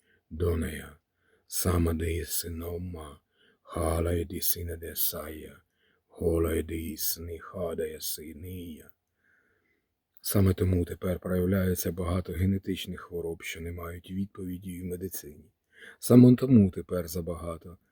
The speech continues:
невиліковних, смертельних. Саме тому вражається наш імунітет на всіх рівнях, і ми беззахисні перед тим. Саме тому атакують нашу свідомість на глибинних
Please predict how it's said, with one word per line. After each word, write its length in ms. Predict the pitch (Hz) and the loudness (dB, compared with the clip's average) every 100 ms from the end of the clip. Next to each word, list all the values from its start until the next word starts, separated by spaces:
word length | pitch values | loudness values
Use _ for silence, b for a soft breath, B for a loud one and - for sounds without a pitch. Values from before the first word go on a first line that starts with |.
| _ _ _ | _ _ _
невиліковних, 800 | 90 95 98 95 - 87 85 - | 4 8 8 6 2 -6 -8 -4
смертельних. 800 | - 92 87 87 80 78 73 _ _ _ _ _ | 0 0 0 -6 -6 -8 -16 _ _ _ _ _
Саме 320 | - 95 92 | -2 4 4
тому 480 | 90 92 90 82 76 - _ _ _ _ _ _ _ | 4 4 2 0 -6 -14 _ _ _ _ _ _ _
вражається 720 | 90 95 85 92 85 85 - | 4 6 8 6 6 2 0
наш 320 | 87 85 - | -2 -2 -4
імунітет 600 | 95 90 90 87 90 85 | -4 -4 -6 -8 -10 -10
на 80 | 87 | -12
всіх 320 | 85 - 85 | -10 -10 -8
рівнях, 480 | 90 92 80 76 _ _ _ _ _ _ _ | -4 -4 -4 -12 _ _ _ _ _ _ _
і 160 | 87 | -4
ми 160 | 85 80 | -2 -2
беззахисні 840 | 82 90 87 95 95 - 90 - 82 | -4 -6 -2 -2 -2 -4 -14 -14 -16
перед 260 | - - _ | -18 -20 _
тим. 240 | 76 - _ _ b b b b | -20 -20 _ _ b b b b
Саме 300 | - 117 107 | 6 10 10
тому 400 | 104 113 107 110 | 10 8 12 12
атакують 560 | 101 101 - 110 104 98 | 12 8 6 8 8 8
нашу 300 | 101 95 104 | 4 4 2
свідомість 720 | - 101 98 104 98 90 - | 0 0 2 4 4 2 -4
на 280 | 85 85 85 | -10 -10 -6
глибинних 720 | 85 90 87 90 87 82 | -4 -4 -4 -6 -6 -10